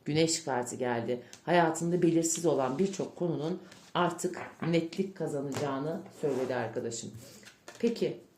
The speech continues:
iş, meslek, kariyer kartım senin için ne söyleyecek? İnançlarını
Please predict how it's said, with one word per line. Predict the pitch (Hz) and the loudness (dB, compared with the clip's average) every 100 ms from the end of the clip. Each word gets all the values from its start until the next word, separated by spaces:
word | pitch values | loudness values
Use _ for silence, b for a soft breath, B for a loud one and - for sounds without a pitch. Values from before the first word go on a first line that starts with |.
| - | -6
iş, | 226 - - | -4 -4 -4
meslek, | 170 - 185 - | -4 -2 -4 0
kariyer | 165 160 160 151 | 2 2 2 0
kartım | 156 143 135 135 139 | -2 -2 -2 -6 -6
senin | 151 143 | -6 -6
için | - 139 | -6 -4
ne | 127 160 | -4 -2
söyleyecek? | - 208 156 - 123 131 - - - _ _ _ _ _ _ _ _ _ _ _ _ _ _ _ _ - - _ _ _ _ - - - - - _ _ - _ _ _ _ _ b b b b b b b - | 4 4 4 0 -2 -2 -4 -16 -20 _ _ _ _ _ _ _ _ _ _ _ _ _ _ _ _ -20 -20 _ _ _ _ -20 -20 -14 -12 -12 _ _ -20 _ _ _ _ _ b b b b b b b 2
İnançlarını | 196 214 233 - 254 240 240 294 392 | 6 6 4 4 4 6 6 4 -2